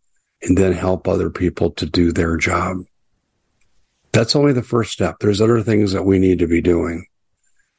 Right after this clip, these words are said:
You know, I said there's two things. Putting pressure on the elected officials who have the biggest impact, and those are five people for you.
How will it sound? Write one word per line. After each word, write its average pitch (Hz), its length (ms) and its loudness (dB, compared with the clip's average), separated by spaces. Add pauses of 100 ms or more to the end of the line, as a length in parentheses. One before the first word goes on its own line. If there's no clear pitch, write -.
(280)
You 87 100 4
know, 87 100 2
I 85 100 0
said 82 180 -2
there's 87 200 0
two 117 200 2
things. - 480 -6 (1400)
Putting 98 280 4
pressure 107 680 -4 (140)
on 87 220 -6
the 87 120 -4
elected 90 420 0
officials 90 640 -2
who 82 100 -4
have 80 240 -4
the 82 100 -2
biggest 92 440 0
impact, 87 520 -2
and 87 100 0
those 85 220 2
are 90 80 2
five 90 380 -4
people 82 340 -4
for - 180 -6
you. 95 300 -6